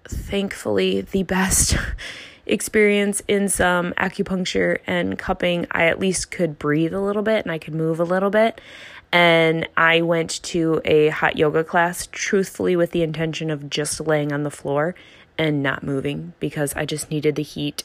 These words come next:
and maybe I could stretch out a little bit. And that was a massive hit to my ego, to sit in that class, in the normal class that I typically go to, and not push myself and not challenge myself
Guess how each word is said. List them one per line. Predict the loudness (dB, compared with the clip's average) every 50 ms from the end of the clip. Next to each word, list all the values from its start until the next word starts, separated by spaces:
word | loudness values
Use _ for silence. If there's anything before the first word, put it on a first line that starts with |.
| -6
and | -4 -4 -2 -2 -4 -6 -6 -10 -10 -8
maybe | -4 -2 -2 -2 0 0 0
I | -2 -2
could | -4 -10 -12
stretch | -8 -6 -6 -6 -6 -6
out | -6 -6 -6
a | -6
little | -4 -4 -2 -2 -2
bit. | 0 -2 -2 -4 -6 _ _ _ _ _ _ -20 -20 -20 -20 -20 -20 -20 -20 -20 -20 _ 0
And | 0 2 2 2 2
that | 4 4 4 2 2 0
was | 0 0 0 0
a | 2 2 2 2 2 0 -2 -4 -6 _ _ _
massive | -8 -6 -4 -2 -2 -2 -2 -2 -4 -4 -6 -4 -2 0 2 2 2 0 0 -4 -6 -8 _ _ _
hit | -2 0 2 2 2 0 -2 -4 -10 -14 -14 -14 -14
to | -10 -6
my | -4 -4 -4 -4
ego, | -4 -6 -6 -4 -6 -6 -8 -10 _ _ _ _ -20 -20 -20 -20 _ _
to | -6 -4 -2
sit | 0 0 0 0 0
in | 0 0
that | 0 0 0
class, | 0 2 2 2 2 0 -4 -12 -16 -18 -20 _ _ _ _ _
in | -6 -2 -2
the | -2 -2 -4 _
normal | -6 -4 -2 0 0 0 0 -2 -2
class | -2 -2 -2 -2 -2
that | -2 -2 -2
I | -2
typically | -2 -2 -4 -4 -4 -4 -2 -2 0
go | 2 2 0 0
to, | 0 -2 -2 -2 -2 -4 -10 _ _ _ _ _ _ _ _ _ _ _ _ _ _ _ _ -2 0
and | 2 2 4
not | 4 2 2 0 -2
push | -4 -2 -2 -2 -2 -2
myself | -2 -2 -2 -2 -2 -4 -4 -2 -2
and | -2
not | -2 -2 -2 -4
challenge | -6 -4 -2 0 0 0 -2
myself | -2 -4 -2 2 2 2 2